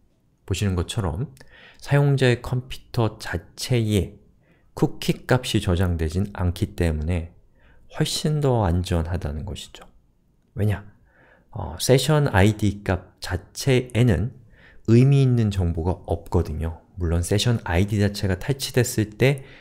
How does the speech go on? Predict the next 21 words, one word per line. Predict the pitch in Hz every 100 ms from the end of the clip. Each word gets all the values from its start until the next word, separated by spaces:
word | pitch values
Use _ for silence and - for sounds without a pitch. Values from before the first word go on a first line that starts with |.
| _
위험할 | 87 92 87 80
수도 | - -
있긴 | 85 - 90
하겠지만요. | 101 104 - - 87 87 123 - _ _ _ _ _ _ _
그리고 | - 101 80 95 - - - - -
데이터를 | - 90 104 - 110 107 131 135 -
사용자의 | - - 151 156 147 131
컴퓨터가 | - 117 - 117 107
아니라 | 98 95 95
서버에다가 | - 120 131 156 160 156 135 117
저장하고 | 90 92 87 90 82
있기 | - -
때문에, | - 76 85 110 85 - - - _ _ _
어, | - - 71 71 78 - - -
많은 | - 101 107
데이터도, | 90 82 - 85 82 139 - - _ _
어, | - 92 90
저장하는 | - 82 76 71 87 76
것이 | - -
가능하다라는 | - - 80 80 104 92 90 95 -
것이죠. | - - -